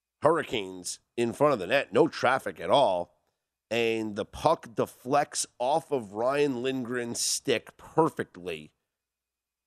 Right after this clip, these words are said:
to go past Igor Shesterkin for the two one game winner. The Rangers absolutely dominated the first period. And they had a one nothing lead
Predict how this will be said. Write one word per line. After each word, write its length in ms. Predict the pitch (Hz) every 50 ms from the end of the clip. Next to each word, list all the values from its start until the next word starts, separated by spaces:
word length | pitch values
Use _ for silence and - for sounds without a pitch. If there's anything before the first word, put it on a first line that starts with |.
| -
to 100 | - 120
go 360 | 104 95 82 120 113 117 131 135
past 540 | - - - - 113 113 120 117 - - - -
Igor 400 | 107 110 110 107 117 110 110 110
Shesterkin 840 | - - - 110 - - - - 113 104 98 - 92 82 78 78 78 _ _ _ _ _ _ _ _ _
for 300 | - 117 110 107 107 101
the 160 | 92 95 90
two 560 | _ - - - - 120 120 120 123 120 - -
one 360 | 95 104 104 104 101 104 104 - - 90 82
game 400 | 85 98 101 101 98 98 101 101 -
winner. 340 | 90 95 101 98 90 85 82
The 140 | 82 87
Rangers 680 | 87 95 117 139 160 165 135 156 175 185 180 - - - _ _ _ _ _ _ _ _ _ _ _ _ _ -
absolutely 1120 | 123 156 233 - - - - - - - 196 196 196 180 170 160 - - 170 170 160 123 - _
dominated 640 | - 160 147 135 143 143 139 131 131 127 123 123 117
the 80 | 117
first 320 | - - 113 104 95 - -
period. 380 | - 90 78 67 58 58 53 _ _ _ _ _ _ _ _ _ _ _ _ _ _ _ _ _ _ _ _ _ -
And 580 | 123 123 120 117 117 113 110 110 107 104 107 - _ _ _ _ _ _ _ _ _ _
they 300 | - 107 123 - 175 175
had 200 | 160 170 165 170
a 80 | 170 139
one 520 | 120 113 107 107 123 170 190 226 226 214
nothing 420 | 214 190 185 - 180 165 156 147
lead 380 | 147 151 151 147 147 147 151 143